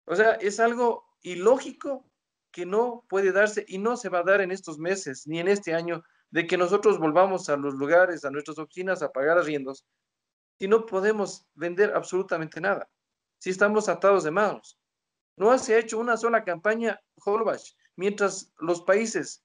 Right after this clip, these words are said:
vecinos están invirtiendo en promoción y están en el mapa que la gente está esperando de que pase la pandemia o que pase cualquier, tenga conectividad para viajar a esos países que han hecho un trabajo excelente.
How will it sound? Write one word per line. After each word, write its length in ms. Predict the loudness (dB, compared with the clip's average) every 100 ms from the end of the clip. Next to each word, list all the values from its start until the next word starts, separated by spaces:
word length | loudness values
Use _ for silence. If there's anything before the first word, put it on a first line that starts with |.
| _
vecinos 640 | -6 -4 -2 -2 -2 -6 _
están 300 | -4 -2 0
invirtiendo 600 | 0 -2 -2 -2 -2 -2
en 140 | -2 -2
promoción 600 | 0 0 2 2 2 -2 _ _
y 120 | -2 0
están 260 | 2 2
en 140 | 2 0
el 140 | -2
mapa 500 | 2 2 2 -4 -4 _ _ _
que 140 | -8 -2
la 160 | -2
gente 540 | -2 -6 -6 -8 -10 -12 _ _ _
está 280 | -12 -2 0
esperando 540 | 0 -2 0 0 0 -4
de 160 | -6
que 260 | -8 -14 -4
pase 280 | 0 0 0
la 140 | -4
pandemia 440 | -4 -4 -4 -2 -2
o 80 | -2
que 140 | -10
pase 360 | 0 0 0 -4
cualquier, 300 | -10 -10 _ _ _ _ _ _ _
tenga 160 | -4 -2
conectividad 680 | -2 -4 -6 0 4 4 2 _ _ _ -2
para 160 | 0
viajar 320 | 2 2 4
a 20 | 2
esos 200 | 0 -6
países 320 | -6 -6 -4
que 100 | -4
han 80 | -4
hecho 180 | -6
un 60 | -6
trabajo 300 | 2 2 2
excelente. 440 | -6 -6 -6 -8